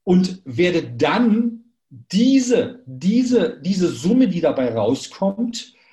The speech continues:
auch auf diese Umsatzkurve einmal einmalen als Konstante, also als eine, als eine gerade Linie.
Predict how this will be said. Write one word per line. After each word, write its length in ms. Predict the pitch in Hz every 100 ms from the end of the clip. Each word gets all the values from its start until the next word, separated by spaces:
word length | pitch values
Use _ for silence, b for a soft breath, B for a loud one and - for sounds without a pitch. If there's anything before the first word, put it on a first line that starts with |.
| b _
auch 560 | 139 160 247 254 - -
auf 360 | 190 - -
diese 300 | - 208 226
Umsatzkurve 1200 | 190 - 214 190 214 208 190 - - - 185 196
einmal 480 | 147 160 156 151 - _ _
einmalen 1120 | 139 165 220 214 160 117 107 98 87 78 _ _ _
als 580 | 127 139 156 - - _
Konstante, 800 | - 151 139 - - 165 196 156 120
also 200 | 123 156
als 200 | 139 131
eine, 240 | 147 143
als 140 | 151
eine 180 | - 156
gerade 280 | 147 131 160
Linie. 440 | 156 175 160 -